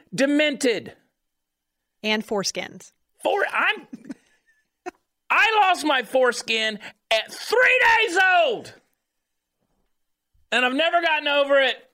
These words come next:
Speaker 1: Look at the head. The head lost its body at the age of eight at the border,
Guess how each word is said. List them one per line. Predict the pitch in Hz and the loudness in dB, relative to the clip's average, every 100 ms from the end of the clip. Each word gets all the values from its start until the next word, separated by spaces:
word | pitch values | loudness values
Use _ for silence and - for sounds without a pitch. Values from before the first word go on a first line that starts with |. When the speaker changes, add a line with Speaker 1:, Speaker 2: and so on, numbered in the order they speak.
| _ _ _ _ _ _ _ _ _ _ _ _ _ _ _ _ _ _ _ _ _ | _ _ _ _ _ _ _ _ _ _ _ _ _ _ _ _ _ _ _ _ _
Speaker 1:
Look | 233 285 | -4 -2
at | 311 | -2
the | |
head. | 277 254 294 269 - | -2 -2 -2 -2 -4
The | 196 | -4
head | 294 302 | -2 -2
lost | 294 294 294 | 0 0 0
its | 262 185 | -6 -2
body | 247 285 294 269 190 _ _ - 320 - _ _ _ _ - - - _ _ _ _ _ _ | 0 2 0 -2 -8 _ _ -20 -20 -20 _ _ _ _ -20 -20 -20 _ _ _ _ _ _
at | 233 285 | -4 -2
the | 302 | -2
age | 302 320 | -2 -2
of | 302 | -2
eight | 294 330 285 - - | 0 0 -2 -6 -4
at | 285 | -4
the | 311 | -2
border, | 254 349 381 370 311 311 | 0 2 2 2 0 -2